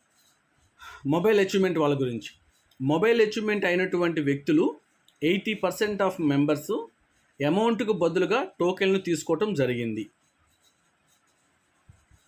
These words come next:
అటువంటి వ్యక్తులకు కూడా సాఫ్ట్‌వేర్లో ఏమైందంటే by మిస్టేక్‌గా మళ్ళీ వాళ్ళకి అచీవ్‌మెంట్ అమౌంట్ కనిపిస్తుందన్నమాట. So అటువంటి వాళ్ళు మళ్ళీ రెండోసారి గనక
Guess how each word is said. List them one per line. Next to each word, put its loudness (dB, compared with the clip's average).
అటువంటి 0
వ్యక్తులకు 2
కూడా 2
సాఫ్ట్‌వేర్లో 0
ఏమైందంటే 2
by 0
మిస్టేక్‌గా 0
మళ్ళీ 2
వాళ్ళకి 2
అచీవ్‌మెంట్ -2
అమౌంట్ 0
కనిపిస్తుందన్నమాట. 0
So -4
అటువంటి 0
వాళ్ళు 2
మళ్ళీ 2
రెండోసారి 2
గనక 0